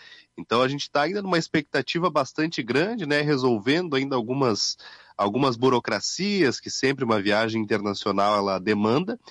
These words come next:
mas a expectativa é muito boa, porque quando a gente teve a ideia, né, foi lá em janeiro e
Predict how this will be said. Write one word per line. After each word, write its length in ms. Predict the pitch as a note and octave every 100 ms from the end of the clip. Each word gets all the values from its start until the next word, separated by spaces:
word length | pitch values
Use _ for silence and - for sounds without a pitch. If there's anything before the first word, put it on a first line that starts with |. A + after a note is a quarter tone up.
| - - - _ -
mas 520 | A2+ B2+ C3+ D3 -
a 80 | D3+
expectativa 580 | - E3 - D#3 - D3
é 60 |
muito 340 | B2+ C3+ F3+ E3
boa, 320 | C3 D3 F3+
porque 800 | C#3+ C3 - A#2+ A#2 G#2+ G2 F#2+
quando 200 | - B2+
a 60 | D3
gente 180 | C#3+ -
teve 280 | C#3+ B2+ A2+
a 40 |
ideia, 480 | E2+ G#2 B2+ A#2 F2+
né, 220 | G2 G2+
foi 220 | - G2+
lá 280 | G2 A2 C#3+
em 160 | D#3 A#2+
janeiro 720 | G#2+ A2+ G2 G#2 C#3 B2+
e 100 | F#2